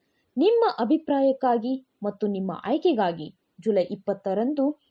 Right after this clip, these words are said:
ಮಧ್ಯರಾತ್ರಿ ಹನ್ನೆರಡು ಗಂಟೆಯಿಂದ ಪೋಲಿಂಗ್ ಪ್ರಾರಂಭವಾಗಲಿದೆ ಮತ್ತು ಜುಲೈ ಇಪ್ಪತ್ತೊಂದರ ರಾತ್ರಿ ಹನ್ನೆರಡು ಗಂಟೆಯವರೆಗೆ ನಿಮಗೆ ವೋಟಿಂಗ್ ಹಾಕಲು ಅವಕಾಶವಿರಲಿದೆ.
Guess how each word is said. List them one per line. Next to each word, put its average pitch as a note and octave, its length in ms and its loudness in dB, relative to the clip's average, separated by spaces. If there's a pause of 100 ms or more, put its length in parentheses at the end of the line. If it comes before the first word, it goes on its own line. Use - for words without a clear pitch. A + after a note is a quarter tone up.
(160)
ಮಧ್ಯರಾತ್ರಿ E4+ 580 2
ಹನ್ನೆರಡು G3 400 0
ಗಂಟೆಯಿಂದ F#3+ 480 -2 (380)
ಪೋಲಿಂಗ್ D#4+ 440 4
ಪ್ರಾರಂಭವಾಗಲಿದೆ A3 1000 -2 (400)
ಮತ್ತು G3 560 -6
ಜುಲೈ G3+ 240 0
ಇಪ್ಪತ್ತೊಂದರ G3 600 -6
ರಾತ್ರಿ C4 360 -4
ಹನ್ನೆರಡು E4 640 0
ಗಂಟೆಯವರೆಗೆ A#3 1000 -2
ನಿಮಗೆ A3 360 0 (340)
ವೋಟಿಂಗ್ D#4+ 360 4
ಹಾಕಲು A3 560 -4
ಅವಕಾಶವಿರಲಿದೆ. F#3 1000 -2